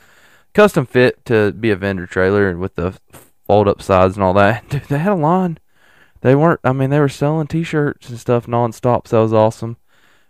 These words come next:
Uh, it was just cool, really cool for me, obviously being a dirt guy, to see my man's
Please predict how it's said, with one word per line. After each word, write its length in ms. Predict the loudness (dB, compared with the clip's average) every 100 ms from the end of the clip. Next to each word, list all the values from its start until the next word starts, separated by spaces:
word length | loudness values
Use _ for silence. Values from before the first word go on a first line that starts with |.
| -6
Uh, 100 | -2
it 20 |
was 100 | 0
just 180 | 0 2
cool, 300 | 4 6 6
really 240 | 4 4
cool 200 | 2 -2
for 160 | -2 -6
me, 360 | -4 -4 -6 _
obviously 420 | -8 -6 -6 -8 -8
being 200 | -8 -4
a 40 |
dirt 220 | -4 -2
guy, 140 | -2 -2
to 80 |
see 200 | -4 -10
my 120 | -10 -8
man's 680 | -4 -2 -2 -4 -8 -18